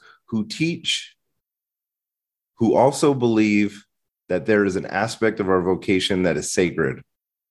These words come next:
who believe that our work is not merely to share information,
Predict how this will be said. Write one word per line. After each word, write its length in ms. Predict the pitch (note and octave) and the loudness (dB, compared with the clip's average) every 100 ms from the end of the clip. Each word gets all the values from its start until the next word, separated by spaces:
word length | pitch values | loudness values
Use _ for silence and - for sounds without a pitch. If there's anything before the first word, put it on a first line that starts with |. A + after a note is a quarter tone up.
| _ _ _ _ _ | _ _ _ _ _
who 100 | A#2+ | 2
believe 400 | G#2+ A2 B2 C3 | 4 6 6 6
that 140 | A2+ F#2 | 4 6
our 180 | A2+ | 4
work 240 | A2 A2+ G#2+ | 4 2 -2
is 140 | F#2+ | -4
not 240 | A2 G2 F2+ | -2 -2 -2
merely 460 | G#2 A#2+ C3 C3 | 0 0 0 0
to 100 | G2+ | -2
share 420 | F#2+ - A2 A#2+ | -4 -2 0 2
information, 840 | B2 A#2+ A#2 G#2+ F#2 E2+ F#2 F2 F#2 | 2 -2 -2 -2 -2 -2 -4 -4 -6